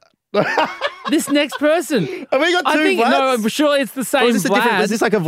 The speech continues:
Speaker 2: reckon
Speaker 1: Vladimir?
Speaker 2: Angus has gone, "Oi, Vlad," send him a message. 'Cause then Vlad says, "My name is Vlad. I've got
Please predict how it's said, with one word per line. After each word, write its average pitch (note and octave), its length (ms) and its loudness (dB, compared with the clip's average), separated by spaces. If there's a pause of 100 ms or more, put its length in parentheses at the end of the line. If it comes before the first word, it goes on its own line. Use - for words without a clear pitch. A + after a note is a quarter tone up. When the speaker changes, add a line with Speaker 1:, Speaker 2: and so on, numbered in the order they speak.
(200)
Speaker 2:
reckon D4+ 140 0
Speaker 1:
Vladimir? D#4 120 -2
Speaker 2:
Angus A#3+ 320 0
has G3+ 140 -4
gone, G3 280 0
"Oi, E3 200 4
Vlad," C3+ 480 0
send D#3 240 -2
him C#3+ 80 2
a C3+ 40 2
message. C3 460 -2
'Cause D3+ 160 -2
then F#3+ 240 2
Vlad D#3+ 460 0
says, D3+ 320 0 (260)
"My F#3+ 220 2
name F#3+ 240 2
is C3+ 120 0
Vlad. D3 680 0 (600)
I've E3 240 0
got E3 260 0